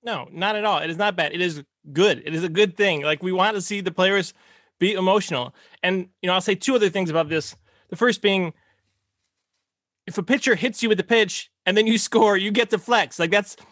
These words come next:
that's one of the things you get as a, as a hitter. If you get hit by a pitch and then you later do something good against that pitcher,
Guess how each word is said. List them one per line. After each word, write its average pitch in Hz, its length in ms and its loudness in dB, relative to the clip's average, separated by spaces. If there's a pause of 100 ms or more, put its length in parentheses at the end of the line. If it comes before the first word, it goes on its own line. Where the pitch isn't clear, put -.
(120)
that's 220 140 0
one 254 100 0
of 254 80 2
the 220 80 -2
things 214 240 0
you 202 80 0
get 180 340 2
as 165 160 0
a, 165 180 0
as 175 140 0
a 165 80 2
hitter. 160 380 -2
If 165 80 -4
you 220 60 0
get 226 140 4
hit 220 140 4
by 208 140 4
a 190 60 0
pitch 190 360 -2
and 170 100 -2
then 190 100 0
you 196 140 0
later 190 260 4
do 180 120 -2
something 175 300 -2
good 175 200 4
against 170 260 0
that 170 160 0
pitcher, 165 360 -2